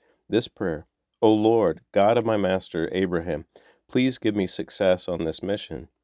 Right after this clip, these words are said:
See, I am standing here beside this spring. This is my request. When a young woman comes to draw water, I will say to her,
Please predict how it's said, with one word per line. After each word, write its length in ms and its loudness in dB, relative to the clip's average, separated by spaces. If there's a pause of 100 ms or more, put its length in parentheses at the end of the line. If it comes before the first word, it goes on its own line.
(420)
See, 400 0
I 200 0
am 120 2
standing 420 -2
here 200 0
beside 540 -2
this 160 -2
spring. 440 -6 (760)
This 200 2
is 140 -2
my 120 2
request. 720 0 (280)
When 120 0
a 40 2
young 260 2
woman 280 0
comes 420 -2
to 120 -8
draw 240 2
water, 460 2
I 100 0
will 120 -2
say 240 -4
to 140 -14
her, 220 -10